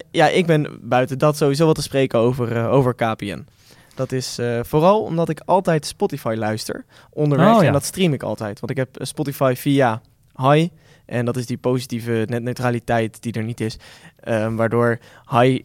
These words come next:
Speaker 1: kan zeggen van, "Joh, koop bij ons, eh, via ons Spotify. Je betaalt hetzelfde. Alleen als service, eh, bieden wij jou dat het je geen M B'tjes kost."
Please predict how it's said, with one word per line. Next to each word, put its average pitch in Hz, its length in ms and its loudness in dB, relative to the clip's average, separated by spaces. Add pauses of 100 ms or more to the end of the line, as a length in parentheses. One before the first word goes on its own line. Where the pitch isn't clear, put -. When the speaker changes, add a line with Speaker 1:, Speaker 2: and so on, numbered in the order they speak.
Speaker 1:
kan 120 200 0
zeggen 117 300 0
van, 110 380 -4
"Joh, 117 380 0
koop 135 180 2
bij 123 120 2
ons, 131 380 -2
eh, - 160 -8
via 147 320 2
ons 113 240 -6
Spotify. 151 540 2
Je 131 60 2
betaalt 139 280 4
hetzelfde. 123 560 2
Alleen 117 320 0
als - 260 -8
service, 143 600 2 (400)
eh, 123 200 -2
bieden 143 280 2
wij 123 160 4
jou 117 420 4
dat 113 500 -4
het - 200 -10
je 113 120 -4
geen 113 240 -4 (140)
M - 20 -2
B'tjes 143 360 0
kost." - 360 -16